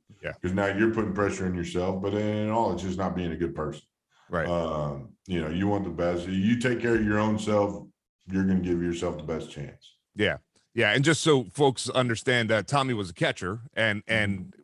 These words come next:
Speaker 1: when he came over from San Francisco, they decided because of the concussion issues, they switched him to, to first base, and that allowed, uh, you know, gave you another opportunity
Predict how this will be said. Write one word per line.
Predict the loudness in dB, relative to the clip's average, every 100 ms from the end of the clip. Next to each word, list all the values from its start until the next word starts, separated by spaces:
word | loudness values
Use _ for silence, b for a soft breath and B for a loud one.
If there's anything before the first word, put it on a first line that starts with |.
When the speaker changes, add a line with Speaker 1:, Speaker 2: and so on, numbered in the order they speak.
| -4
Speaker 1:
when | -2
he |
came | 0 2
over | 2 0
from | -2 -4
San | -2 -2
Francisco, | -2 -2 0 2 4 4 4 0
they | 0
decided | 0 0 2 2 0
because | -6 -2 -2 0
of | -4
the | -6
concussion | -4 -4 -2 -2 0 -2
issues, | 0 0 -2 -4 B B
they | -4
switched | 0 0 0
him | -2 0
to, | 2 2
to | 2 -2 -2
first | 0 0 2
base, | 0 0 -4
and | -4
that | -2 -2
allowed, | 0 2 2 -2 b b b -2
uh, | 2 4 2 0
you | -6 -4 -2
know, | 0
gave | 0 2
you | 2
another | 2 2 0 2
opportunity | 0 -2 -4 -2 0 0 -4